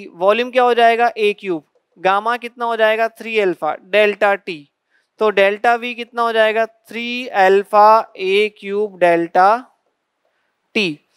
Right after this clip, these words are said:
तो थ्री अल्फा ए क्यूब डेल्टा T, मेरा फर्स्ट ऑप्शन यहाँ पे सही है, बिल्कुल फॉर्मूला बेस्ड क्वेश्चन। और लास्ट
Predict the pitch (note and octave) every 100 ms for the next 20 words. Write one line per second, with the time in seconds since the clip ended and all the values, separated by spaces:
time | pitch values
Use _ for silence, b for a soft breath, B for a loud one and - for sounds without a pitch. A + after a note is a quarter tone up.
0 | _ - - - A3+ C4 C#4 - G3+ G3
1 | G#3 G#3+ A#3+ - G#3 G#3 - A#3 A3 G3
2 | F#3 F3+ G3+ A3 A#3 A3+ A#3 C4+ A3 G3+
3 | G3+ - C4 C4 A#3+ G#3+ A3 G3 F3 G3
4 | F#3+ E3 D3 F#3+ B3+ C4+ D#4+ C4+ A#3 A#3
5 | G#3 F#3 - D#3+ C#3 C#3+ C3 _ _ _
6 | _ _ _ _ _ _ _ _ _ _
7 | _ _ _ _ _ _ _ _ - -
8 | A3+ A3 A3+ C4+ -